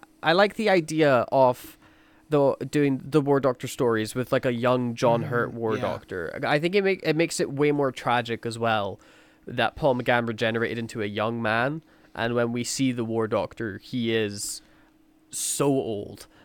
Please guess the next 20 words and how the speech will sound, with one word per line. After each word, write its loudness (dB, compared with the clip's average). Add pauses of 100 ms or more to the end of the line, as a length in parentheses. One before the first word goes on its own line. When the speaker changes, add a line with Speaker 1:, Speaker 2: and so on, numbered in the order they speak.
Speaker 1:
you -4
know, 0
and 0
it's -2
like, -2
you 0
have -2
been 0 (100)
as 0
this -6
Doctor -2
for -12
so -4
goddamn -4
long, -6
fighting -6
in -8
this -8
war, -6
Speaker 2:
Mm-hmm. -12